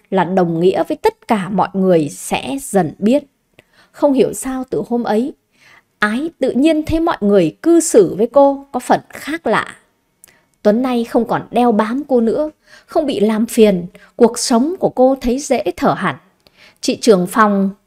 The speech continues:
nay nói chuyện có phần e dè hơn trước, cũng chẳng có nhồi việc cho cô làm nữa. Hai chị đồng nghiệp nữ ngày trước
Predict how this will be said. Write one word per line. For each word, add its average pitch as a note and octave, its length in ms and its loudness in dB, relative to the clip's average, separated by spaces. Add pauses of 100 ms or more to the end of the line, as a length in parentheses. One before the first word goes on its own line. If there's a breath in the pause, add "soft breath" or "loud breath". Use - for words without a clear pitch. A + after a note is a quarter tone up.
nay C4+ 220 0
nói C4+ 200 0
chuyện - 300 -4
có B3 100 -4
phần A#3 240 0 (100)
e B3+ 220 -4
dè G3+ 340 -4
hơn A#3+ 200 -2
trước, E4 260 0 (500 loud breath)
cũng D#4 360 2
chẳng F#3+ 300 0
có D4+ 120 0
nhồi C4 440 6
việc A3+ 220 4 (100)
cho D4+ 120 -4
cô D#4+ 200 2
làm F3 340 -2
nữa. F4 240 -2 (500 soft breath)
Hai C4 400 -2
chị - 180 -6
đồng F3+ 260 0
nghiệp E3 180 0
nữ G#3 260 2
ngày G3 280 -4
trước E4 220 -4